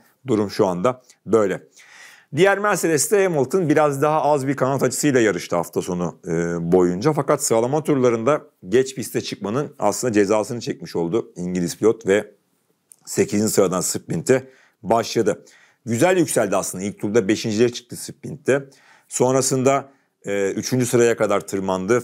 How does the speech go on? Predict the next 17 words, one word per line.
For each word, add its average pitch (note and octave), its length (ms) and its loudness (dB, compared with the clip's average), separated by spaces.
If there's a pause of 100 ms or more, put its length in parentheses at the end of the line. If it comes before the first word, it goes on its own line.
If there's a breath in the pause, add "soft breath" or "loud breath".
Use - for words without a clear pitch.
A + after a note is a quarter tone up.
Verstappen'i G2+ 520 0
de F#2 240 2
geride F2+ 300 2
bırakarak G#2+ 420 0
Sainz'ın A2+ 420 0
cezası G2 460 0
ona A#2 140 0
yarışta G#2+ 420 0
ikinciliği A2 520 -2
getirdi A2 600 0 (280 loud breath)
start - 420 -2 (180)
anında. G#2 600 -2 (1160 soft breath)
İlk - 240 2
güvenlik F3+ 360 2
aracından D#3+ 320 2
sonraki C3+ 520 -2 (100)
temas. D3 460 0